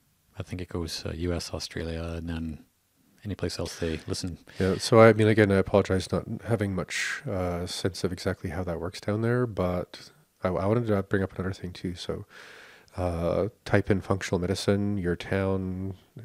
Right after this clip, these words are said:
Speaker 2: you know, make some calls. If you have some kind of insurance, <laughs> however it works,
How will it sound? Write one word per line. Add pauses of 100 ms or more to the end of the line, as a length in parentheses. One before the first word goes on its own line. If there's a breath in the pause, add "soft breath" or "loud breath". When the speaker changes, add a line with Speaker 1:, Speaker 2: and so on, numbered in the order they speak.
(240)
Speaker 2:
you
know, (340)
make
some
calls.
If
you
have
some
kind
of
insurance,
<laughs>
however
it
works,